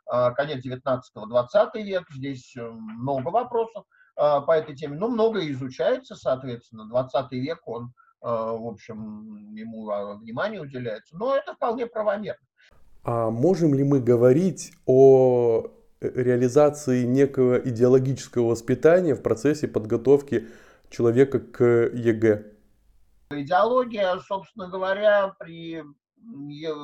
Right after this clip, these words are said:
Speaker 1: подготовке к егэ, ну, вопросы, вот я вам привел, кстати, вопросы, понимаете, вот двадцать четвертое задание.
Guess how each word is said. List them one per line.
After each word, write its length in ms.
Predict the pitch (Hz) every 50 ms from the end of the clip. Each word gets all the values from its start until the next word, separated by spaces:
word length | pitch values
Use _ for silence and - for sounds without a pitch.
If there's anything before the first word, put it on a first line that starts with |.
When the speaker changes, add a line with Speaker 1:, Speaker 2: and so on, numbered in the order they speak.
| 139 135 135 - _ _ _ _
Speaker 1:
подготовке 680 | 131 131 147 147 143 - 185 196 190 - _ - 135
к 40 | _
егэ, 600 | 147 151 151 143 143 151 147 143 143 139 139 135 131
ну, 800 | 123 123 131 - _ _ _ _ 277 370 415 415 403 349 320 - _ _ _ _ _ _
вопросы, 680 | 160 160 156 156 190 202 196 240 233 202 180 - 214
вот 160 | 190 175 180 -
я 120 | 214 - 285
вам 160 | 294 269 -
привел, 300 | 208 208 226 247 240 233
кстати, 340 | - - - 123 117 120 131
вопросы, 600 | 127 143 156 - - 113 113 107 - _ - 110 -
понимаете, 420 | - 127 131 139 156 165 170 165 -
вот 100 | 139 127
двадцать 240 | 131 170 156 - -
четвертое 380 | - 165 151 131 127 131 127
задание. 480 | 127 135 139 135 135 123 101 95 -